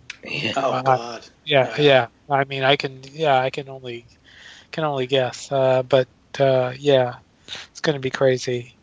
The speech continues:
Speaker 3: But, uh, Ray Kelly from Mass Live said, uh, it'll be Dylan and the Stones the first night,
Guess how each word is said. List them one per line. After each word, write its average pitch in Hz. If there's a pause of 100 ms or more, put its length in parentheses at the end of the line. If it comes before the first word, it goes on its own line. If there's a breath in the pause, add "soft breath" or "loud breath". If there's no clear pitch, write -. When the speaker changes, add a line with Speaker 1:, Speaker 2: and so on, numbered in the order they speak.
(600 loud breath)
Speaker 3:
But, -
uh, 139 (360)
Ray 175
Kelly 160 (280)
from 143
Mass 147
Live 143 (640 loud breath)
said, 143
uh, 135 (100)
it'll 147
be 139
Dylan 165
and 156
the 139
Stones 151
the -
first -
night, 147